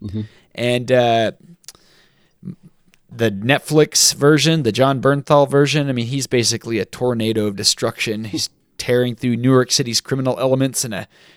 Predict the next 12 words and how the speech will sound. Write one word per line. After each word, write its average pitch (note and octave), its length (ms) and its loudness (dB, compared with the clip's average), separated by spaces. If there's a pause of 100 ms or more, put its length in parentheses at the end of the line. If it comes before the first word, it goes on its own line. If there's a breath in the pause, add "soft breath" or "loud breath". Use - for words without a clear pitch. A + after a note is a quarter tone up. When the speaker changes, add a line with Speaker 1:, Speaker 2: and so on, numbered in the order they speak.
(120)
Speaker 2:
hail C3 360 4
of G#2+ 120 0
gunfire. B2 760 2
And A2 100 -2 (460 soft breath)
relentlessly C3+ 760 2
murdering C3+ 680 2
anyone C3 400 2
he B2 140 -6
deems B2 300 0
to C#3 80 -4
be A#2+ 100 -2
evil, A#2+ 500 2